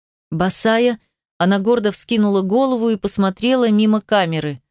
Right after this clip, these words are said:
"Я сказала, танцуй!" Каширина казалась истеричкой, и до меня вдруг дошло, что она не в себе,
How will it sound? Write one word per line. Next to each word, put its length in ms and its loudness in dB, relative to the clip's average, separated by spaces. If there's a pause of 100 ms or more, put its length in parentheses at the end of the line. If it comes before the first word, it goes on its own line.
(340)
"Я 260 0
сказала, 580 0
танцуй!" 880 0 (460)
Каширина 600 2
казалась 500 0
истеричкой, 840 -2 (400)
и 120 2
до 140 2
меня 280 2
вдруг 240 -2
дошло, 380 -2
что 240 0
она 200 -2
не 100 -2
в 60 -4
себе, 420 -2